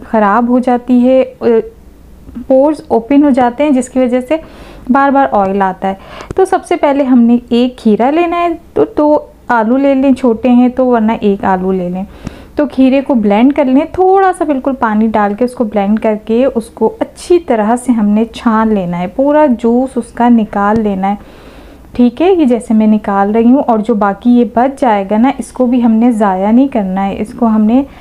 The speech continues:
बॉडी स्क्रब के लिए यूज़ करना है। ठीक है,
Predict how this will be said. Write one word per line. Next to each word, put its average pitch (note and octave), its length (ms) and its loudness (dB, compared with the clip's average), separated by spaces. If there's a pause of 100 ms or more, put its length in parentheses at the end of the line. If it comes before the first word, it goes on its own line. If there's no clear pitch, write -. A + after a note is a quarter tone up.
(240)
बॉडी A3 360 0 (100)
स्क्रब C4+ 500 -2
के A#3 100 0
लिए G#3 200 -2
यूज़ F#3+ 360 -2
करना E3+ 320 -6
है। F3+ 200 -12
ठीक C#4 180 -6
है, F#4+ 100 -2